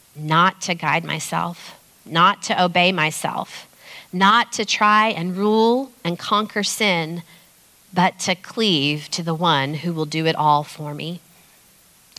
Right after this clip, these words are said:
You've made known to me that to save me is Christ's work, but to cleave to him by faith is my work. And with this faith is the necessity of my daily repentance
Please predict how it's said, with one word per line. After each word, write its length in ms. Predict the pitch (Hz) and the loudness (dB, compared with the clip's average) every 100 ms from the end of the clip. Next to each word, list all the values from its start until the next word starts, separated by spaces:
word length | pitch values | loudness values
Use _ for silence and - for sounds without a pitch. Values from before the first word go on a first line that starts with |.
| - - - | -20 -16 0
You've 200 | 214 208 | 0 2
made 220 | 190 190 | 0 2
known 300 | 202 208 220 | 2 2 -2
to 140 | 214 | -4
me 240 | 185 160 151 | -2 -2 0
that 220 | 165 160 | 0 -2
to 100 | 170 | -8
save 520 | - 208 220 240 170 | -4 0 2 0 -4
me 340 | 165 131 151 - - - - | -6 -6 -8 -12 -18 -10 -4
is 180 | 165 | -2
Christ's 520 | - - 175 175 - 151 | -2 -2 0 -2 -6 -6
work, 380 | 131 110 - - _ _ _ _ _ _ | -6 -6 -12 -20 _ _ _ _ _ _
but 180 | 180 180 | -2 -2
to 100 | 185 | -4
cleave 480 | - - 240 254 - | -6 -4 0 0 0
to 100 | 180 | -6
him 380 | 143 180 196 208 | -4 -2 -2 2
by 160 | 165 | 0
faith 480 | 165 - 180 165 - | 0 0 0 0 -6
is 200 | - 156 | -10 -10
my 240 | 170 160 170 | -2 0 0
work. 420 | 151 151 127 - - - - | -2 -4 -4 -10 -14 -14 -4
And 140 | 175 | -2
with 240 | 180 202 - | 0 -2 -4
this 320 | 233 233 - | -6 -4 -4
faith 460 | - 185 170 170 - - - _ | 0 2 0 -6 -16 -20 -20 _
is 160 | 175 165 | -8 -6
the 100 | 165 | -4
necessity 640 | 165 180 180 165 - 160 | -2 -2 -4 -4 -6 -4
of 160 | 151 151 | -6 -2
my 160 | 147 | -2
daily 420 | 151 160 165 170 175 | 0 0 0 0 -4
repentance 720 | 180 160 143 143 147 - - | -4 -6 -8 -10 -12 -12 -14